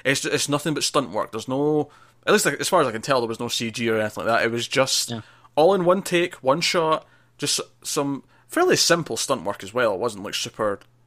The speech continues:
Speaker 1: elaborate, but,
Speaker 2: Mm.
Speaker 1: you know, like, most people who drive couldn't do that, like, and make it
Speaker 2: Yeah.
Speaker 1: look like that. But it, it just,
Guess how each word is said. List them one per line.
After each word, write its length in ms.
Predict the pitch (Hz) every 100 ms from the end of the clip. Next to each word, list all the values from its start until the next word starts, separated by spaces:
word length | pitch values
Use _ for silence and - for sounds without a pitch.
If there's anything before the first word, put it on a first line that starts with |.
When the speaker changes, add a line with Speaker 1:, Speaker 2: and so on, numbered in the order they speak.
| _ -
Speaker 1:
elaborate, 540 | 110 135 104 104 -
but, 240 | 117 107 - _ _ _
Speaker 2:
Mm. 160 | 107
Speaker 1:
you 60 | 214
know, 160 | 127 110 _ _ _
like, 280 | 147 139 - - _ _ _ _ - - -
most 200 | 170 196
people 200 | 196 165
who 100 | 147
drive 380 | 156 165 104 - - -
couldn't 260 | - 131
do 140 | 113 113
that, 240 | 92 85 -
like, 160 | 120 107 -
and 200 | 117 120
make 160 | 123
it 40 | 147
Speaker 2:
Yeah. 60 | 117
Speaker 1:
look 280 | - -
like 160 | 113 -
that. 240 | 95 92 - - -
But 80 | 135
it, 180 | 147 156 170
it 80 | 160
just, 180 | -